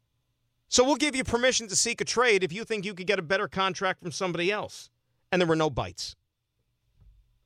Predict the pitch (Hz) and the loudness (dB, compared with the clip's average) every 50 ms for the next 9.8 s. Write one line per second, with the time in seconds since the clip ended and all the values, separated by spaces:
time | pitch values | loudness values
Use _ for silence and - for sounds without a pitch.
0 | _ _ _ _ _ _ _ _ _ - 156 170 165 147 120 92 87 - _ _ | _ _ _ _ _ _ _ _ _ 2 4 4 4 2 0 -4 -10 -14 _ _
1 | _ _ _ _ _ _ _ _ _ _ _ _ _ _ _ _ _ _ _ _ | _ _ _ _ _ _ _ _ _ _ _ _ _ _ _ _ _ _ _ _
2 | _ - 156 233 277 285 262 262 214 262 269 - 247 190 220 247 233 - - 208 | _ 2 4 4 4 4 2 0 0 0 0 0 -2 0 0 0 0 0 -2 -2
3 | 208 226 - - 262 247 185 - 254 254 254 247 247 254 240 - - 247 247 - | -2 -2 -2 -4 -4 -6 -4 -4 -2 -2 0 0 0 -2 -2 -2 -4 -4 -4 -4
4 | 262 254 226 269 285 269 - - - _ _ _ _ _ _ - - 254 - - | -8 -10 -10 -10 -10 -10 -10 -12 -16 _ _ _ _ _ _ -2 0 0 2 2
5 | 247 226 - - - - _ - 254 254 269 254 269 - - - - 220 233 233 | 0 0 -2 -6 -14 -18 _ -4 -4 -4 -2 -4 -6 -8 -8 -2 0 0 0 0
6 | - - _ - - - 226 226 226 226 214 - - - - - - - - - | -4 -10 _ -8 -2 0 2 2 2 2 0 -2 -4 -4 -4 -4 -4 -4 -4 -2
7 | 170 160 127 107 95 90 90 - - - _ _ _ - 165 - 208 233 220 - | -2 -2 -2 -4 -8 -10 -12 -14 -16 -18 _ _ _ -8 -4 -2 -2 -2 -2 -4
8 | - - 220 180 - - 214 214 175 143 127 90 - - - _ _ _ - - | -6 -8 -6 -6 -6 -6 -4 -4 -4 -4 -4 -6 -6 -12 -16 _ _ _ -20 -16
9 | - - - - - - 359 320 277 - 269 262 262 - - _ | -14 -4 0 0 0 0 0 0 0 0 0 0 -2 -4 -10 _